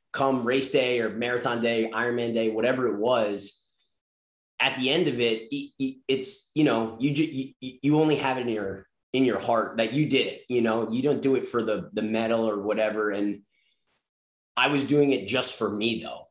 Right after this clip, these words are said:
You know, I wasn't doing it for anyone else. I wasn't doing it to help anyone else. It was, it almost to me became like a selfish endeavor.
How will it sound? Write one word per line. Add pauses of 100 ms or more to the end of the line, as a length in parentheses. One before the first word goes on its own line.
(160)
You
know,
I
wasn't
doing
it
for
anyone
else.
I
wasn't
doing
it
to
help
anyone
else.
It
was, (460)
it
almost
to
me
became
like
a
selfish
endeavor.